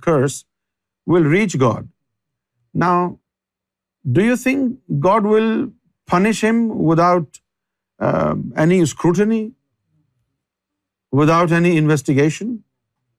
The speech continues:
Now, when you request God to s-, curse certain people, God will then verify whether or not that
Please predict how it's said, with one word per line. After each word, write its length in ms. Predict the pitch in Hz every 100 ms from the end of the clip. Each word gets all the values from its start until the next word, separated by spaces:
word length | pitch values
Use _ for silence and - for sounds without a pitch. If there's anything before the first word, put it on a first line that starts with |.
| _ _ _ _ _ _ _
Now, 680 | 143 170 196 151 160 196 - _ _ - 139
when 200 | 196 220 214
you 140 | 208 208
request 480 | 185 - 226 226 - 139
God 580 | 143 190 208 156 156 180 -
to 80 | 170 - _
s-, 280 | - - - _
curse 280 | 165 185 185 - -
certain 320 | 175 175 170 170
people, 380 | 180 135 113 127 _ _ _ _ _ _ _ _ _ _ _ _ _ _ _ - 107
God 320 | 156 180 175 151 151
will 180 | 175 165
then 240 | 156 151 151 156 - - 104
verify 500 | 127 160 175 - 110 80 _ _ _ _ _ _ _ _ _ 123
whether 200 | 147 160 156
or 60 | 147
not 180 | 160 160
that 240 | 147 -